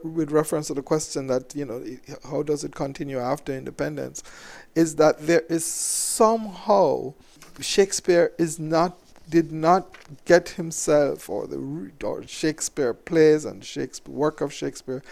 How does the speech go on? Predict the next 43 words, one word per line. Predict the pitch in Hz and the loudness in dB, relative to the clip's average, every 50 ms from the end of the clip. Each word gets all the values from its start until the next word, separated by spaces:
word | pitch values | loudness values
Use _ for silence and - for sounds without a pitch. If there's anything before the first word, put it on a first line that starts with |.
| - - - - - - - - - | -20 -20 -20 -20 -20 -20 -20 -8 2
did | 160 165 160 156 | 2 2 2 2
not | 156 156 165 180 180 - 151 143 | 4 8 8 8 8 4 -4 -2
get | 165 170 170 - | -2 0 0 0
itself | 180 - - - - 156 147 151 - - | -6 -6 -4 -2 0 0 0 -2 -4 -10
caught | - - - 185 180 185 180 - - - | -12 -4 2 4 4 4 4 0 -6 -10
into | 156 160 156 - 160 143 - | -10 -10 -6 -4 -2 -2 -2
a | - 143 | -4 -6
maelstrom | 147 151 151 156 165 180 185 185 180 180 - - - 151 139 139 - | -8 -8 -6 -2 0 2 2 2 0 -2 -4 -6 -4 -4 -4 -4 -4
that | 117 135 120 - - | 0 0 0 2 0
it | 139 127 - | -6 -8 -4
was | 135 131 - | -4 -4 -4
colonial. | - - 165 135 127 131 123 107 82 - - - _ _ _ _ _ _ _ - - - - _ - - | -4 -4 -2 -2 -2 -2 -6 -8 -12 -14 -14 -16 _ _ _ _ _ _ _ -20 -20 -20 -20 _ -6 -2
It, | 139 147 - - | -2 -2 0 2
it | 165 160 165 | 0 0 0
is | - 170 160 156 | 0 -2 2 2
a | 160 | 2
very, | 147 143 139 - 151 170 196 208 226 214 202 190 185 180 175 170 160 151 135 - - - - - | 0 0 -2 -2 -2 0 2 4 4 4 6 6 4 4 4 2 0 -2 -6 -8 -14 -18 -8 -2
um, | - 151 151 147 147 143 | 0 2 2 2 0 0
very | 135 147 156 185 190 185 | 2 4 6 6 4 2
strange | - - - - 180 165 160 151 151 - | 0 -4 0 2 4 4 4 2 0 -4
thing. | - - 143 117 98 - - | -4 -4 -4 -4 -4 -8 -8
It, | 143 151 165 | -10 -10 -8
so | - - 180 165 160 | 0 4 6 8 8
that, | 151 156 156 | 8 6 4
in | 165 165 | 4 4
other | 165 170 180 196 | 6 6 8 8
words, | 190 190 170 165 160 151 147 143 156 147 - - - - - - | 8 8 10 10 10 10 8 4 0 -8 -8 -10 -20 -16 -8 -4
a | 135 156 | -4 -2
University | 165 170 180 170 165 156 160 165 160 - - | 0 0 -2 -2 0 2 2 2 2 2 0
of | 180 | 0
the | 180 | 2
West | 180 175 175 170 - - | 2 2 0 -2 -2 -4
Indies | 190 180 175 170 170 170 165 - - | -4 -2 2 2 2 2 2 -2 -2
can | - 170 160 156 151 151 | 0 0 0 0 -4 -8
teach | - - - 202 185 175 - - - - - - | -12 -10 -8 -8 -8 -8 -8 -8 -8 -8 -8 -6
Caribbean | - 180 156 143 147 147 143 139 139 | 0 0 2 2 2 -2 -4 -6 -6
literature | 143 - - 151 - - 180 175 180 180 - - - - - - - | -8 -8 -8 -10 -6 -4 -2 -2 -2 -4 -10 -18 -20 -20 -20 -12 -8
and | 110 123 | -8 -8
has | 120 123 156 156 156 | -4 -2 -2 -2 -2
to | - 165 | -4 -10
teach | - - 151 139 - - | -10 -10 -10 -10 -10 -2
Caribbean | - 143 139 139 147 143 139 | 0 0 0 0 -2 -6 -6
literature, | 139 143 147 139 - - 151 143 | -6 -8 -10 -10 -8 -6 -6 -6